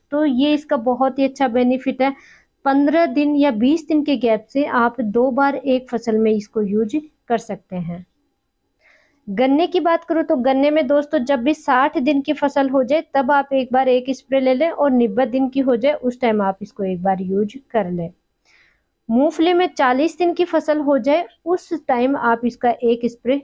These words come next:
जरूर कर लें। और कपास में जब कल्ले बन रहे हो, ज़्यादा शाखाएं निकल रही हो पौधे में,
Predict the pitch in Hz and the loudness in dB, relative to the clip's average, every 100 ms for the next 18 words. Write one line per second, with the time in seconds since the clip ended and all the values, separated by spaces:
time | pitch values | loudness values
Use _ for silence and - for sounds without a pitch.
0 | - 202 226 214 208 196 185 185 180 180 | -8 -4 0 2 0 -2 -2 -2 0 -2
1 | 180 _ _ _ _ _ _ _ _ _ | -6 _ _ _ _ _ _ _ _ _
2 | _ _ _ _ 254 269 269 285 285 294 | _ _ _ _ -2 -2 -2 -2 0 0
3 | 320 349 277 339 302 - 277 269 320 277 | 0 -2 0 0 -2 -2 0 2 2 2
4 | 285 247 254 247 220 254 254 302 269 240 | 2 2 2 0 2 0 2 0 0 0
5 | 240 285 320 285 262 240 214 220 226 214 | 2 2 2 0 2 0 2 2 0 0
6 | 220 208 220 254 | 0 2 2 2